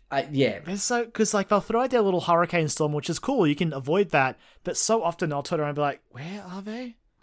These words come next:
Speaker 1: Yeah, that's it. You
Speaker 2: How
Speaker 1: don't know
Speaker 2: far
Speaker 1: where
Speaker 2: can,
Speaker 1: they
Speaker 2: how far
Speaker 1: are.
Speaker 2: can
Speaker 1: Yeah.
Speaker 2: you throw that thing?
Speaker 1: Yeah.
Speaker 2: And
Speaker 1: Um,
Speaker 2: if you get caught and you're like, All right, I guess I'm gonna spin around in this for about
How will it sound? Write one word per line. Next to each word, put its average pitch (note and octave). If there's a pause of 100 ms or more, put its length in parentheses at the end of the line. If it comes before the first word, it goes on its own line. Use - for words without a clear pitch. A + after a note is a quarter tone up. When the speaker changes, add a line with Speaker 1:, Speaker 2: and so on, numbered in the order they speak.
Speaker 1:
Yeah, C3+
that's A#2
it. A#2
You A2+
Speaker 2:
How C3+
Speaker 1:
don't C#3+
know -
Speaker 2:
far -
Speaker 1:
where -
Speaker 2:
can, A2+
Speaker 1:
they A#3
Speaker 2:
how A#3
far B3+
Speaker 1:
are. G#3+
Speaker 2:
can B3
Speaker 1:
Yeah. A3+
Speaker 2:
you -
throw G3+
that F3
thing? F2 (220)
Speaker 1:
Yeah. F#2 (840)
Speaker 2:
And B2+
Speaker 1:
Um, E3
Speaker 2:
if D#3
you F3+
get E3
caught F3+
and D#3
you're D3
like, C#3+
All C3
right, C#3+
I -
guess C#3+
I'm D#3
gonna C#3+
spin -
around C#3
in C3+
this C3+
for C3+
about A#2+